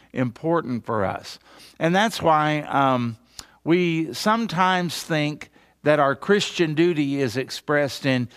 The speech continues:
Hebrews ten twenty-five, "Not forsaking the assembling of ourselves together as the manner of some is, but all the more as we see the day approaching." Uh, obviously,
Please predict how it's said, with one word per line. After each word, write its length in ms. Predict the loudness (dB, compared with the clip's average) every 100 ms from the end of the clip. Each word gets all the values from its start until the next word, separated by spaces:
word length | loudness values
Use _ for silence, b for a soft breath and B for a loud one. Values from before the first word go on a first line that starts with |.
| B
Hebrews 520 | B 0 2 2 0 -2
ten 340 | -2 0 -2
twenty-five, 920 | -4 -2 -2 -2 2 2 2 -2 -14 _ b b
"Not 340 | 2 2 2
forsaking 640 | -4 -6 -2 -2 -2 -6 -6
the 140 | -4
assembling 680 | -6 -4 -2 0 0 0 -2 B B
of 200 | B 4
ourselves 560 | 4 2 2 2 2 -2
together 500 | -4 0 2 2 2
as 180 | 0 -2
the 120 | -2
manner 400 | 0 2 0 0
of 100 | -2
some 300 | -2 0 2
is, 500 | 2 2 0 -2 -8 B B B B
but 240 | 2 2 4
all 360 | 6 6 6
the 80 | 4
more 320 | 4 4 2
as 180 | 0 -2
we 160 | -4 -4
see 300 | -2 -2 -2
the 160 | -4
day 240 | -4 -4 -4
approaching." 680 | -4 0 0 0 -10 -12 -18 B B B B B B 0
Uh, 460 | 2 4 2 0 -10 _ _ _
obviously, 800 | 4 6 6 0 0 -4 -6 -8